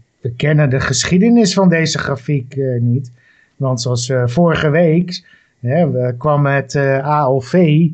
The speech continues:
van de L P kwam heel erg, eh, scherp in beeld. En nu, eh, nu hadden we in één keer hele andere punten in, in dalen.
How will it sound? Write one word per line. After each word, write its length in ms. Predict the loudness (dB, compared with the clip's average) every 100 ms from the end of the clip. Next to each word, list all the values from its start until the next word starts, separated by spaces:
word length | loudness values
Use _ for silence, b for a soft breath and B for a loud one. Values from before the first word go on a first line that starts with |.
| B B _
van 240 | -2 0
de 400 | 0 0 0 0
L 160 | 0 -2
P 360 | 0 2 2 2
kwam 260 | 0 2
heel 280 | 2 2 2
erg, 280 | 0 -2 -2
eh, 160 | -2 -2
scherp 420 | -2 -2 -2 -2
in 140 | 0
beeld. 400 | 2 2 2 0
En 160 | -2 0
nu, 340 | 0 2 2
eh, 240 | 2 2 -2 -6 b b b b
nu 280 | -2 2 2
hadden 280 | 2 2 2
we 60 | 2
in 80 |
één 160 | 2 0
keer 140 | 0
hele 240 | 0 2 2
andere 840 | 2 2 2 4 4 4 2 0 -2
punten 460 | 0 2 0 -2 -2
in, 280 | -2 -2 -2
in 180 | -2
dalen. 540 | 0 0 0 -2 -6